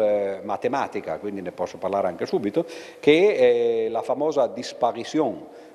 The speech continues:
qualcuno di voi la, la, ne avrà sentito parlare, no? Un libro che uscì negli anni sessanta,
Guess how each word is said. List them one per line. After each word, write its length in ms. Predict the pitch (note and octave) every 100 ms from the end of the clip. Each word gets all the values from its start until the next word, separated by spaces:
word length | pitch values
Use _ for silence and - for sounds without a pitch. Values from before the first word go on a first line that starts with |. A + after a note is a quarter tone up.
| -
qualcuno 300 | G#2+ C3 A#2+
di 80 |
voi 240 | G#2+ A2+ A2
la, 180 | G#2 F#2+
la, 220 | F#2+ F#2+
ne 100 | G2
avrà 200 | F#2+ G#2
sentito 400 | F#2+ F#2+ A2 G#2
parlare, 500 | A2+ B2 D3 F#2 E2+
no? 140 | F#2 G2
Un 100 | A#2+
libro 260 | D3 D3
che 100 | A2+
uscì 400 | A2 G2 D3 C#3+
negli 220 | G#2 G2+ A2
anni 160 | A2+
sessanta, 640 | G#2 B2 - A#2+ A2+ A2